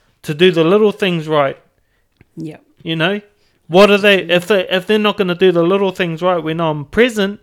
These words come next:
Speaker 2: Yep.
Speaker 1: what are they gonna not do when I'm not present?
Speaker 2: Yep.
Speaker 1: So you know, those little things go a long way, and I think that's kind of like a little bit of, uh, old school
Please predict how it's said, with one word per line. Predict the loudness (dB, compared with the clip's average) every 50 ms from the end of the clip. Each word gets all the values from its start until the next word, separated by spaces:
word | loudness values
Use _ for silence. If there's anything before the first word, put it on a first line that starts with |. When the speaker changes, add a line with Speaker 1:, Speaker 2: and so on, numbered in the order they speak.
| _
Speaker 2:
Yep. | -20 -18 -18 -6 0
Speaker 1:
what | 0 0 0
are | 0
they | 0 0 0
gonna | 2 0 0 0 0 -4
not | -6 -6 -4 0 0 0 0 0 _
do | -4 -2 -2 -2
when | -2 -4 -4 -4
I'm | -6 -4 -2
not | -2 -4 -4 -6
present? | -10 -10 -10 -8 -8 -10 -12 -12 -16 -16
Speaker 2:
Yep. | -18 -18 -18 -20 _ _ _ _ _ _ _ _ _ _ _
Speaker 1:
So | _ -2 0 2 4 4 4 2 -2 -6 _ _ _ _ _ _ _ _ _ _ _ _ _ _ _ _ _ _ _
you | -6 0
know, | 2 2 4
those | 6 6 4 4 4
little | 2 4 4 2
things | 0 0 -2 -2 -2 -4 -6 -2
go | 0 2 2 4
a | 4
long | 2 2 0 0 -2
way, | 0 0 0 0
and | 0 -2
I | -2
think | -2 -4 -6 -4 -2
that's | -2 -2 -2 -4 -6
kind | -6 -4 -4 -2 -4
of | -4 0
like | 0 0 0 0 0
a | -2
little | 0 0 -2 -2 -2
bit | -2 -2 0 0
of, | 0 -2 -2 -4 -8 -14 _ _ _ _ _ _ _ _ _ _ _ _ _ _ _
uh, | -8 -6 -6 -6 -8 -8 -2
old | 0 0 2 0 -2
school | -10 -8 -4 -2 0 0 0 -2 -4 -8 -12